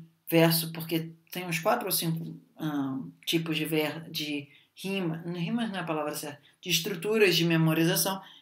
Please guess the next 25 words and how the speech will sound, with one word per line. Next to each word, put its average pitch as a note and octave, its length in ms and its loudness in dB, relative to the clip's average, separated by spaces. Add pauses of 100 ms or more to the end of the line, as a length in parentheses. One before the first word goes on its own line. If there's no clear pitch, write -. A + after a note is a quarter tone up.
(120)
Essa G3 280 6
é G#3 100 6
o G3+ 80 2
que G3+ 120 2
é F#3+ 60 4
três G#3 420 2
vezes F#3 460 0
onze. D3+ 400 0 (340)
E - 60 -6
esses E3 300 2
onze E3 320 2
são, E3 360 2 (600)
ah, D#3 240 0
relacionados D3+ 720 0
a D3+ 140 4
esses D#3+ 800 0 (300)
maruts, - 840 2
a C#3+ 220 -6
esses. D#3+ 540 -4 (420)
A D#3 80 -2
gente E3 240 0
falou G#3 280 4
lá G3 160 4
no E3+ 220 2
Indra, D#3+ 800 4